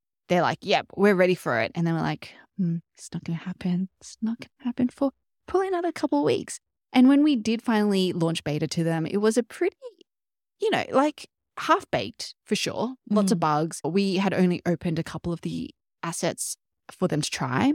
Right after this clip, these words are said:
Speaker 2: Yeah.
Speaker 1: But, you know, troopers, because they forged ahead anyway, gave us a ton of good feedback. And then we hit,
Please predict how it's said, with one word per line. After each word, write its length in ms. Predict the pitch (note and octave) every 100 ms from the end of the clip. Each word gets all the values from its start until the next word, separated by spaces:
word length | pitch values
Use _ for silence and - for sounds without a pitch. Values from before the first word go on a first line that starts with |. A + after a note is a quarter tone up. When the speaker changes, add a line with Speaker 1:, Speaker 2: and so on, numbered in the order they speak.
| -
Speaker 2:
Yeah. 220 | F#3 D3+ - _ _ _
Speaker 1:
But, 180 | G#3 G3
you 80 | F#3+
know, 220 | E3+ E3+ -
troopers, 580 | - C4+ E4 B2 F3 -
because 440 | - - E3 F3+
they 320 | E3+ F3 F3+ D3+
forged 400 | F#3+ G#3 G3 F3+
ahead 200 | F#3 F3
anyway, 520 | G3+ G#3 F#3 G3 G#3 _ _ _
gave 180 | - F#3+
us 60 | E3+
a 80 |
ton 320 | - - - G3
of 80 |
good 160 | F3 F3+
feedback. 540 | - E3+ - G2 E3 _ _ _ _ _ -
And 420 | A3 G#3 G#3 G3+ -
then 340 | F#3+ A#3+ C#4+ F4 -
we 140 | D4
hit, 640 | C4+ - - F#3+ E3+ -